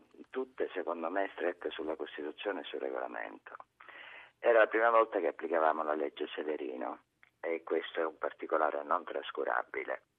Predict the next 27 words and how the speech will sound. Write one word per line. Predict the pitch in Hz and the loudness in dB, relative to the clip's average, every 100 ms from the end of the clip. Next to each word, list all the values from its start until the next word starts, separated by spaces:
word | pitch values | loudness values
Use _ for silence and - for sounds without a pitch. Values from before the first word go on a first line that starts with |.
| _ _ 62 62 - | _ _ -18 -16 -12
Come | - 107 104 104 92 90 87 85 82 90 | -2 -2 2 2 4 2 2 2 2 0
è | |
noto, | 110 104 92 95 - 101 - - - - - - _ | 0 2 4 2 2 2 0 -8 -10 -10 -12 -14 _
e | 85 | -4
nonostante | 82 85 - 95 80 | -2 -2 -2 -2 0
quello | 78 85 80 | -2 -2 -2
che | 80 | -4
dica | 80 92 87 73 | -2 -4 -2 -4
il | 71 | -4
presidente | 76 - 78 87 76 78 | -6 -6 -4 -4 -4 -2
Gasparri, | 92 - - 80 76 78 | -2 -2 0 2 2 -2
nel | 80 95 | -6 -6
millenovecentonovantatré, | 127 113 87 82 82 - 101 101 80 78 85 95 98 80 78 - 82 71 - - _ _ - - - - | -2 -2 -2 -2 -4 -4 -6 -6 -6 -4 -2 -4 -4 -8 -8 -8 -8 -8 -10 -18 _ _ -20 -20 -18 -8
con | - 104 | -2 -2
una | 117 107 95 | 0 0 0
sentenza | 92 90 104 107 101 76 | -4 -4 0 0 0 -4
condivisa | 90 87 101 113 - 71 | -2 -2 0 0 -2 -6
ancora, | 80 82 76 - | -6 -2 -2 -2
con | 98 104 | -2 0
una | 107 87 | 2 2
deliberazione | 78 78 82 87 87 85 82 - 107 80 | 0 -4 -2 -2 0 0 -2 -2 -2 -2
ancora | 82 87 85 90 | -4 -2 4 6
oggi | 107 - 80 | 4 0 -8
condivisa | 82 82 80 92 92 76 | -6 -4 -4 -4 -4 -6
dal | 71 71 | -8 -8
P | 82 - | -8 -4
D | 82 | -4